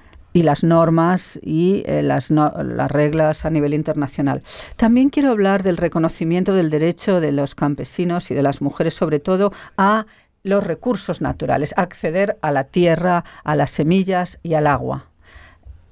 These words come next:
La tierra, las semillas y el agua, tal como el orador que me ha precedido ha indicado. Y también, en tercer lugar, quiero hablar del derecho individual y colectivo a acceder a los recursos naturales para los campesinos y para las mujeres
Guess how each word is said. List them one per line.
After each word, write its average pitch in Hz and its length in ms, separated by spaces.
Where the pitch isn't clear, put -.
La 160 180
tierra, 175 360
las 139 140
semillas 180 520
y 170 60
el 175 80
agua, 190 400
tal 190 320
como 180 440
el 147 160
orador 147 300
que - 100
me 160 100
ha 160 60
precedido 160 560
ha 165 140
indicado. 143 580
Y 214 140
también, 226 480
en 202 100
tercer 185 320
lugar, 185 360
quiero 170 320
hablar 160 400
del 175 300
derecho 185 480
individual 196 680
y 214 100
colectivo 196 520
a - 80
acceder 175 320
a 175 60
los 165 120
recursos 165 420
naturales 147 520
para 147 180
los 147 160
campesinos 165 560
y - 60
para 156 160
las 147 180
mujeres 208 500